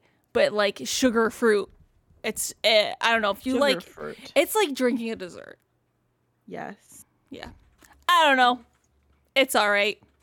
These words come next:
Speaker 1: Probably
Speaker 2: I
Speaker 1: won't
Speaker 2: just
Speaker 1: get
Speaker 2: texted
Speaker 1: again.
Speaker 2: it. I
Speaker 1: I
Speaker 2: just
Speaker 1: will
Speaker 2: texted
Speaker 1: try
Speaker 2: it.
Speaker 1: other,
Speaker 2: Oh,
Speaker 1: other
Speaker 2: how much did
Speaker 1: ciders.
Speaker 2: you pay? Did you get a four pack?
Speaker 1: I got a four pack for twelve.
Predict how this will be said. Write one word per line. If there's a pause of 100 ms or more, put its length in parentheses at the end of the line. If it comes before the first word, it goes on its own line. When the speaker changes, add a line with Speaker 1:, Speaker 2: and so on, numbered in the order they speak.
(160)
Speaker 1:
Probably
Speaker 2:
I
Speaker 1:
won't
Speaker 2:
just
Speaker 1:
get
Speaker 2:
texted
Speaker 1:
again.
Speaker 2:
it. (480)
I
Speaker 1:
I (100)
Speaker 2:
just
Speaker 1:
will
Speaker 2:
texted
Speaker 1:
try
Speaker 2:
it.
Speaker 1:
other, (100)
Speaker 2:
Oh, (180)
Speaker 1:
other
Speaker 2:
how
much
did
Speaker 1:
ciders.
Speaker 2:
you
pay?
Did
you
get
a
four
pack? (100)
Speaker 1:
I
got
a
four
pack
for
twelve.